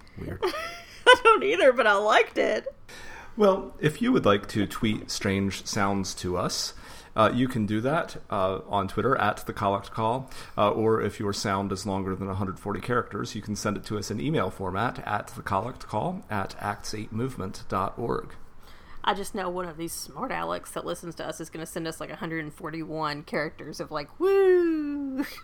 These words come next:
Speaker 1: Yeah. <laughs>
Speaker 2: And by smart Alex, I mean we love you all very much.
Speaker 1: Yes, we do.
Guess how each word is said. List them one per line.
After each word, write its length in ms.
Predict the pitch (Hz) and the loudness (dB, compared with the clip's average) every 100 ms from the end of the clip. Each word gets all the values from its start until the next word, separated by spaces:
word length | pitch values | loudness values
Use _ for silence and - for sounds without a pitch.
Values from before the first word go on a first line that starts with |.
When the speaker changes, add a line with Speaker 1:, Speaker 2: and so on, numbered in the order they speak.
| - - - | -16 -14 -2
Speaker 1:
Yeah. 540 | 110 98 90 87 107 131 208 - - | 2 4 4 4 8 8 8 2 10
<laughs> 600 | 214 - 196 202 160 208 - - - - - - - - - - - - 233 - - - - - - - | 10 10 6 6 4 2 -6 -12 -14 -14 -14 -16 -16 -16 -18 -14 -12 -12 -12 -14 -14 -14 -14 -14 -12 0
Speaker 2:
And 220 | 220 208 | 2 6
by 100 | 202 | 4
smart 300 | 196 220 196 | 4 0 2
Alex, 320 | 190 190 - | 2 0 -2
I 40 | 262 | -6
mean 300 | 175 165 160 | -4 -6 -6
we 140 | 160 | -4
love 240 | 165 156 | -2 -2
you 120 | 165 147 | -4 -4
all 120 | 143 | -6
very 240 | 135 135 | -6 -8
much. 480 | 135 156 - - - - - - - | -8 -12 -12 -12 -14 -16 -18 -18 -10
Speaker 1:
Yes, 380 | - - - - | -6 -6 -8 -8
we 100 | - | -8
do. 200 | 104 | -8